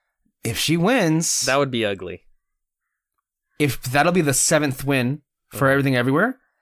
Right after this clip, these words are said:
Speaker 1: And think of it this way. If somehow she wins, that would mean that three of the four acting categories would go to one movie.
Speaker 2: There is a world where all four would go to one movie.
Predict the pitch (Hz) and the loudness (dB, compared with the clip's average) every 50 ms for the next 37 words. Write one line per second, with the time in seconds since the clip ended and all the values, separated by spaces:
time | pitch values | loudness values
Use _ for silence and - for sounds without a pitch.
0 | _ _ _ _ _ _ - - 143 147 147 143 143 139 135 - 196 190 196 180 | _ _ _ _ _ _ -6 -2 2 2 4 4 2 2 2 0 -2 0 0 0
1 | 143 131 135 143 135 - - 185 202 - - - 113 92 82 - - _ _ _ | 0 0 0 -2 -2 0 -2 -2 -2 -2 -2 -2 -2 -4 -4 -4 -8 _ _ _
2 | _ _ _ - 156 160 165 156 - 180 175 208 190 208 190 175 - - 190 170 | _ _ _ -2 0 0 2 2 2 2 2 2 2 2 2 2 0 0 0 0
3 | 156 185 185 160 143 139 123 127 147 151 185 185 185 175 156 123 - - - - | 0 2 2 2 2 0 0 0 0 2 2 2 2 2 0 0 -2 -6 -10 -4
4 | - 151 151 165 175 160 139 127 - 160 156 147 131 143 160 - - 151 135 127 | 0 2 4 4 2 2 0 -2 0 2 2 2 2 2 0 0 -2 -2 -2 0
5 | 131 117 110 98 - 104 95 92 92 95 - 110 117 110 113 127 127 127 117 104 | -2 -2 -2 -4 -4 -4 -6 -4 -6 -8 -6 -6 -6 -4 0 0 0 0 0 0
6 | 107 123 123 123 120 120 127 127 110 90 - _ _ _ _ _ _ _ _ _ | 0 0 2 2 2 0 0 -2 -4 -8 -10 _ _ _ _ _ _ _ _ _
7 | _ _ _ _ _ _ _ _ _ _ _ _ _ _ _ _ _ _ _ _ | _ _ _ _ _ _ _ _ _ _ _ _ _ _ _ _ _ _ _ _
8 | _ _ _ _ _ _ _ _ _ _ - - 139 131 139 165 175 - 175 151 | _ _ _ _ _ _ _ _ _ _ -4 -2 0 2 2 0 0 0 -2 0
9 | 127 117 120 117 110 107 101 98 98 95 92 92 - - 104 104 101 - - - | 0 0 0 2 0 -2 -4 -4 -4 -4 -4 -4 -4 -2 -2 -2 -2 -4 -6 -6
10 | 107 101 95 90 87 85 92 87 - - 90 85 87 - - 87 87 85 87 87 | -4 -4 -2 -4 -6 -8 -10 -14 -10 -8 -8 -8 -8 -10 -10 -10 -10 -10 -10 -12
11 | 85 85 90 95 90 90 92 | -12 -14 -14 -14 -16 -16 -18